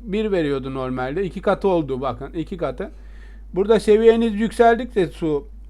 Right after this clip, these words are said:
sol alt kısımda görüyorsunuz. Seviyeniz yükseldikçe kazancınız da yükseliyor. Bunun da açıklamaya da linkini koyacağım. Dediğim gibi bu,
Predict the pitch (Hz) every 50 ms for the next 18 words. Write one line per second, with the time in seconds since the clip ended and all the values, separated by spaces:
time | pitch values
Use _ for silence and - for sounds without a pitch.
0 | - - - 175 180 180 180 165 151 165 - 165 151 - 156 151 160 165 160 165
1 | 156 151 156 151 139 - 147 160 208 247 - - - - - - - - - -
2 | - - - - - - - - - - - - - - - 180 180 202 208 208
3 | 220 226 226 220 202 220 190 - - 226 226 233 254 240 - 262 226 - 202 190
4 | 185 202 202 202 202 208 220 220 220 196 214 190 185 175 - - 196 190 190 185
5 | 151 117 110 113 147 160 185 208 214 202 214 185 175 - - - 165 147 - -
6 | - - 165 156 160 160 160 156 165 180 160 165 170 175 165 170 151 - 170 180
7 | 202 - - - 170 165 160 135 120 - - - - - - - - - - -
8 | - - - - - - - - - 175 180 185 220 240 247 240 233 247 240 220
9 | 196 180 180 - 180 165 190 202 196 196 - -